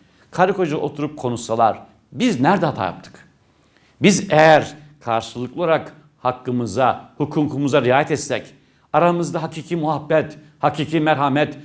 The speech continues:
hakiki şefkat olsa, dışarıdan gelen birisi bizim huzurumuzu bozamaz. Cenab-ı Hakk'ın korumasıyla akrabalardan birisi gelip de huzurumuzu bozacak bir cümle de söylese, biz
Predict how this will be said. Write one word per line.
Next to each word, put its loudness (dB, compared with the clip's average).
hakiki -2
şefkat -4
olsa, 4
dışarıdan -2
gelen -6
birisi -6
bizim -6
huzurumuzu -4
bozamaz. -6
Cenab-ı 4
Hakk'ın -2
korumasıyla -2
akrabalardan 2
birisi -4
gelip -2
de 0
huzurumuzu -2
bozacak 4
bir 0
cümle 8
de 8
söylese, 0
biz 0